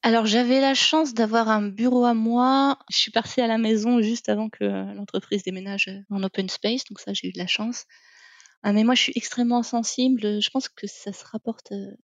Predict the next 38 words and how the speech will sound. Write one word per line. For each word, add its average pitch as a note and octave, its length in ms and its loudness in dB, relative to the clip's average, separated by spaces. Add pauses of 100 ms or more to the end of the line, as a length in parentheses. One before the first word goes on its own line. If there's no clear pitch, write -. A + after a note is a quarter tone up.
(260)
au G#3+ 80 0
sens A3+ 240 0
du F#3+ 120 -4
toucher. - 360 0
Je A#3 60 2
suis - 100 0
extrêmement A3+ 300 -2
sensible - 420 -4
à G3+ 40 0
la G3+ 160 0
simple A3 300 -2
présence A3 480 -4
des G3+ 100 -6
gens. G3+ 200 -6 (120)
C'est-à-dire G3 360 -6
que - 60 -14
s'il - 120 -2
y - 20 4
a G3 40 0
trente B3 360 -2
personnes A3+ 460 0
dans G3+ 120 -4
une G3 200 -6
pièce A3+ 320 -2
avec G3 240 -6
moi, A3+ 180 -2 (440)
ça - 140 0
va F#3+ 100 4
me F#3+ 120 0
peser A3 320 2
sur G#3+ 180 2
les G3 180 2
épaules A3 220 0
de G3+ 100 0
façon G3+ 280 -4
très, - 180 -4
très G#3+ 160 0
forte. - 400 -4